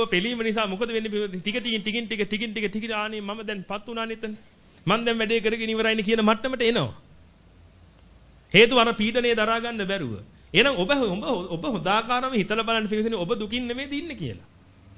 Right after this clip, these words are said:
මොකක් හරි බින්දු මාත්‍ය දෙයක් නිසා. හාමුදුරුවෝ කෙනෙක් නම් දායකයෙක් කැඩුනා. දැන් දුකද නැද්ද? දුකයි නම් මොකද්ද වෙලා තියෙන්නේ?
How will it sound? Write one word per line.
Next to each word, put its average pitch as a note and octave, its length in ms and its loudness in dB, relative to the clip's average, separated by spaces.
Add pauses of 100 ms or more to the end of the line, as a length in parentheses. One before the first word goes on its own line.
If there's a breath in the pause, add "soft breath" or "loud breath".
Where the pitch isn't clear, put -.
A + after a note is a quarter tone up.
(1900)
මොකක් D#3 180 0 (120)
හරි A#3 200 2
බින්දු F3+ 300 -2
මාත්‍ය D#4 420 0
දෙයක් C#4+ 280 -6
නිසා. A2+ 320 -8 (680)
හාමුදුරුවෝ G3+ 400 4
කෙනෙක් F#3+ 220 2
නම් B3+ 160 2
දායකයෙක් G#3+ 520 2
කැඩුනා. G#3+ 420 -2 (640)
දැන් D#3+ 240 2
දුකද G#3 260 0
නැද්ද? C4 300 -2 (1500)
දුකයි G3+ 360 6
නම් C4+ 140 2
මොකද්ද C4 240 2
වෙලා D4 220 0
තියෙන්නේ? G2 340 -8